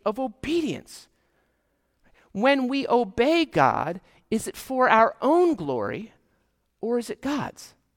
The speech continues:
Do we go through the motions of life in ways that are pleasing to him because we receive the benefit or because of our love of God? I, I think if we're honest ourse-,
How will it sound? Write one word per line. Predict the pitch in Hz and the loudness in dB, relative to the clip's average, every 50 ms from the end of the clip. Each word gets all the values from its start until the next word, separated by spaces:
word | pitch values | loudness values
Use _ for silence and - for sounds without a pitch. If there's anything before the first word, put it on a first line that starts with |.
| _ _ _ _ _ _ _ _ _ _ _ _ _ _ _ _ _ _ _ _ _ _ _ _ _ - - _ _ | _ _ _ _ _ _ _ _ _ _ _ _ _ _ _ _ _ _ _ _ _ _ _ _ _ -20 -20 _ _
Do | 208 269 294 | -4 -4 -2
we | 269 277 247 | -2 -4 -6
go | 190 247 269 277 311 | 6 8 8 8 8
through | 302 - 294 269 | 4 -2 -6 -2
the | 240 240 | 0 2
motions | 220 226 254 285 - - 262 220 | 4 4 2 2 2 -2 -4 -6
of | 226 196 190 | -6 -8 -4
life | 208 254 269 247 - - | 0 0 0 0 0 -2
in | 226 208 | -6 0
ways | 202 226 247 262 240 | 2 2 2 2 0
that | 240 226 | -2 -4
are | 214 | -4
pleasing | - - - 285 302 302 285 294 240 - | -4 -4 -6 -4 -4 -2 -2 -4 -8 -6
to | - 185 | -6 -6
him | 170 175 185 | -6 -4 -6
because | 175 175 - - 220 226 226 214 - - - - _ | -6 -8 -6 0 2 2 2 2 -2 -8 -18 -20 _
we | - 165 170 262 302 330 | -14 -4 0 2 2 2
receive | 320 285 254 - - 247 226 180 | 2 0 -2 -4 -4 -6 -6 -6
the | 185 175 | -6 -2
benefit | 151 151 135 113 - - - - - - - _ _ _ _ _ _ _ _ _ _ _ _ _ _ _ | 0 0 0 0 -4 -6 -8 -8 -8 -10 -18 _ _ _ _ _ _ _ _ _ _ _ _ _ _ _
or | 185 202 | -4 -2
because | 196 220 208 - 214 233 233 226 220 - - - - _ _ _ _ _ _ _ _ _ _ _ | -2 -4 -8 -2 -2 0 0 0 -4 -8 -16 -18 -20 _ _ _ _ _ _ _ _ _ _ _
of | - 180 | -6 0
our | 220 226 214 | 2 2 2
love | 196 185 156 147 160 | 4 4 4 4 4
of | 180 202 185 - | 2 -4 -4 0
God? | 254 277 269 135 107 90 - - | 0 2 2 2 2 0 -2 -4
I, | - 185 - - | -6 -6 -4 0
I | |
think | - - 359 - | 0 0 0 0
if | 247 202 | -2 -4
we're | 202 190 - | -4 -4 -4
honest | 185 226 294 320 - - - | -2 -4 -4 -4 -4 -6 -10
ourse-, | 120 - - - | -10 -10 -10 -14